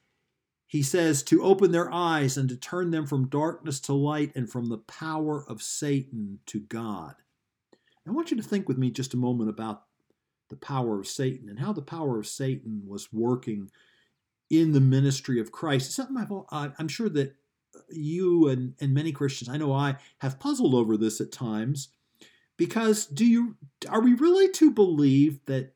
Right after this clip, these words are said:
Satan thought that he could vanquish the Prince of Life. And yet, it would seem from different verses in the gospel story and elsewhere in the scripture that Satan was abundantly involved in trying to destroy Christ, to hinder his ministry, and to snuff him out.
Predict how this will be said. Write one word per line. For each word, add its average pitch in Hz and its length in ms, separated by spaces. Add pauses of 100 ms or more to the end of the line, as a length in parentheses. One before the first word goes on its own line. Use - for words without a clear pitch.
(120)
Satan 175 600
thought 139 540
that 160 160
he 143 220
could 135 240
vanquish 135 920 (480)
the 143 60
Prince 147 400
of 127 160
Life. 107 540 (1300)
And 156 160
yet, 175 400
it 170 180
would 180 160
seem 262 360
from 156 640
different 170 340
verses 202 520
in 156 260
the 147 80
gospel 151 460
story 147 480
and 127 100
elsewhere 160 400
in 143 80
the 127 80
scripture 170 520
that 131 260 (320)
Satan 180 420
was 147 160
abundantly 147 640
involved 120 480
in 131 100
trying 147 340
to 135 140
destroy 160 480
Christ, 127 460
to 135 60
hinder 202 340
his 123 160
ministry, 120 460
and 135 100
to 107 80
snuff 147 380
him 117 220
out. 139 420